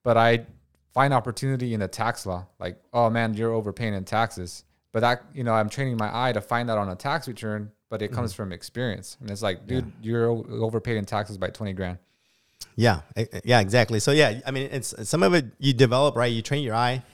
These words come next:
Speaker 2: and then becomes a gut feeling. Then you kinda know, all right, you know, you're, you're trained, you're groomed, you, you know what you're doing, you know how to get in and out of things.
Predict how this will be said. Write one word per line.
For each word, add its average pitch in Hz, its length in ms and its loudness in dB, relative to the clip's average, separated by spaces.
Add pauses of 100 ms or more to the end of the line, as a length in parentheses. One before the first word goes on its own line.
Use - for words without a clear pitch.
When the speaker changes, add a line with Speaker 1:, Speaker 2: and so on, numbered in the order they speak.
(480)
Speaker 2:
and 104 140 2
then 123 140 8
becomes 113 340 0
a 90 40 -2
gut 104 180 4
feeling. 82 380 0 (140)
Then 104 280 2
you 107 60 2
kinda 107 260 4
know, 101 520 6 (580)
all 95 80 2
right, 90 200 4
you 95 100 0
know, 95 120 6
you're, 98 220 6
you're 98 240 2
trained, 110 500 4
you're 98 120 4
groomed, 110 460 6
you, 110 160 4
you 123 260 6
know 127 240 8
what 117 240 -2
you're 98 80 -6
doing, 101 300 4
you 110 140 4
know 113 240 6
how 107 140 6
to 101 100 0
get 95 240 0
in 98 100 -2
and 95 120 -2
out 95 160 0
of 90 80 -10
things. 92 360 -2